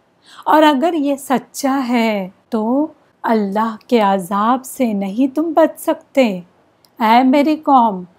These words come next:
आज यकीनन तुम्हारे पास हुकूमत है, मगर अल्लाह का अजाब आया तो तुम्हें कौन बचाएगा?"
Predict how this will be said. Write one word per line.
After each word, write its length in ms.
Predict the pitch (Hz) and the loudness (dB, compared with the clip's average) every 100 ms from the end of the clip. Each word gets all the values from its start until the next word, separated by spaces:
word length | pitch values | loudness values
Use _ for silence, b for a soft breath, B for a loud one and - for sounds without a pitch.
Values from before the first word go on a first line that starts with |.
| b b | b b
आज 300 | - 220 208 | 0 2 4
यकीनन 640 | 202 208 208 240 240 233 226 | 2 -2 -2 -2 0 0 0
तुम्हारे 500 | 226 226 208 208 226 220 | -2 -4 -2 -4 -4 -4
पास 300 | 220 220 247 | -2 -2 -2
हुकूमत 640 | 208 185 - 247 294 320 254 | -8 -6 0 2 2 0 -6
है, 200 | 226 190 b b b b 226 | -6 -8 b b b b -4
मगर 260 | 214 214 | 0 2
अल्लाह 340 | 208 208 208 208 | 2 0 0 -2
का 220 | - 202 | 0 2
अजाब 400 | 185 208 226 285 | 2 2 2 4
आया 340 | 285 277 311 381 - b b - | 4 4 2 0 -4 b b -2
तो 80 | 233 | -2
तुम्हें 520 | 233 226 226 240 240 - | -2 -4 -2 -2 -2 -2
कौन 360 | 220 214 269 | -4 -2 -2
बचाएगा?" 880 | 330 339 339 339 320 302 254 226 196 | 0 0 0 0 2 0 0 -2 -6